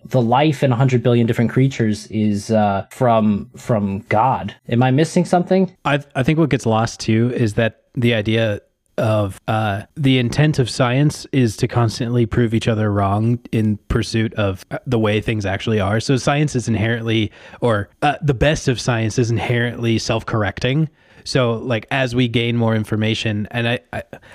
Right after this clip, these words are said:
Speaker 2: I think what he may be saying is, like, we're gonna continue to learn more, and we,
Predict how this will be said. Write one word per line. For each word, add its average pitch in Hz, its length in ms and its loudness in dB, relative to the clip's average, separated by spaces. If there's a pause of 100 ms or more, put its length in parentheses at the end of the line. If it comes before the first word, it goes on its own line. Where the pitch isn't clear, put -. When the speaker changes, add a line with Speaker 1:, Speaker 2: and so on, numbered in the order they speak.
(140)
Speaker 2:
I 135 60 2
think 220 300 0
what 156 160 2
he 143 160 4
may 127 200 2
be 120 160 0
saying 113 400 -4
is, 110 200 -4
like, 104 320 -4
we're 143 220 0
gonna 170 220 4
continue 135 440 2
to 117 100 2
learn 110 280 0
more, 107 280 2
and 117 120 2
we, 120 120 2